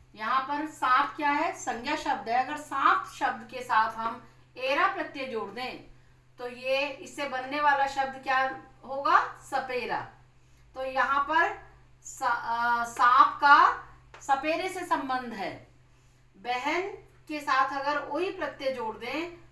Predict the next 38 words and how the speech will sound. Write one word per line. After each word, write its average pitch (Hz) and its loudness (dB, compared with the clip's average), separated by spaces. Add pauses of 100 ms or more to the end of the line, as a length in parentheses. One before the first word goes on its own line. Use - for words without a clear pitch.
(120)
तो 240 -12
क्या 269 2
शब्द 302 -2
बनेगा, 294 0
बहनोई। 240 -8 (400)
तो 254 -10
यहाँ 262 0
पर 302 2 (420)
बहन 285 -2
का 294 0
जिससे 277 -6
विवाह 240 4
हुआ 247 4
उसे 262 -2
बहनोई 220 -6
कहा 240 2
जाता 214 0
है। 240 2
यहाँ 208 0
पर 240 -6
इन 233 -12
दोनों 262 -6
शब्दों 233 -6
का 233 -6
संबंध 220 -8
है 226 -12 (200)
और 233 -10
यहाँ 240 -2
इन 240 -12
दोनों 233 -2
शब्दों 233 -4
का 233 -6
संबंध 202 -10
है। 190 -10 (240)
तो 233 -6
इस 254 -10
तरह 240 0
से 285 -6